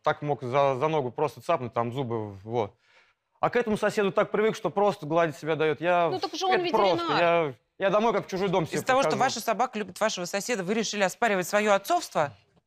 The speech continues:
Speaker 3: Ничего криминального
Speaker 1: А не
Speaker 3: нет.
Speaker 1: приходите, этот, э, ветеринар, э,
Speaker 2: Да я
Speaker 1: начал как раз, э, незадолго до того, как, э, она забеременела.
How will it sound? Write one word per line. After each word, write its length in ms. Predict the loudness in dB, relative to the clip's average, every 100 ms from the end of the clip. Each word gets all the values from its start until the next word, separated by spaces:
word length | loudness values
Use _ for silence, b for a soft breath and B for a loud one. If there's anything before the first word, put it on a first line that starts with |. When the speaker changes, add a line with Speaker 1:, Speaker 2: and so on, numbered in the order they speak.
| _ _ -10
Speaker 3:
Ничего 220 | -4 -2
криминального 500 | -2 -2 0 2 2
Speaker 1:
А 80 | 4
не 60 | 2
Speaker 3:
нет. 80 |
Speaker 1:
приходите, 420 | 0 0 2 2 -2
этот, 200 | -4 -2
э, 320 | 0 2 2
ветеринар, 560 | 0 0 0 4 2 2
э, 40 | -6 _ _ _ -4
Speaker 2:
Да 280 | 0 2 2
я 60 |
Speaker 1:
начал 260 | 2 0 0
как 140 | 0
раз, 220 | 0 0 -2
э, 260 | -4 -2
незадолго 460 | -2 0 2 0 -2
до 60 | 0
того, 240 | 2 2
как, 220 | 0 -2
э, 220 | 0 2 2
она 180 | 0
забеременела. 640 | -4 -6 -4 -4 -6 -10